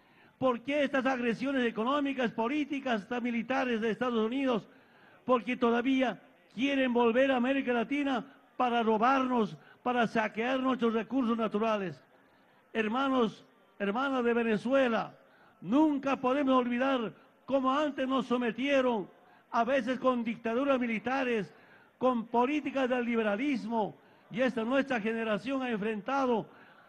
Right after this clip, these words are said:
al neoliberalismo, y cuando nos hemos liberado del neoliberalismo, en Bolivia ahora está, ahora estamos mejor económicamente, ahora ya no dependemos de los organismos internacionales.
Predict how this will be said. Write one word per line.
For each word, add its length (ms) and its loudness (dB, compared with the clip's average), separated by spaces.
al 240 0
neoliberalismo, 1080 0
y 140 -4
cuando 320 0
nos 160 2
hemos 260 2
liberado 460 0
del 260 -2
neoliberalismo, 1040 0
en 180 0
Bolivia 460 0
ahora 220 2
está, 280 -2
ahora 280 2
estamos 280 0
mejor 300 0
económicamente, 1080 -4
ahora 340 0
ya 140 -2
no 100 0
dependemos 800 -2
de 120 0
los 120 2
organismos 540 0
internacionales. 1000 -2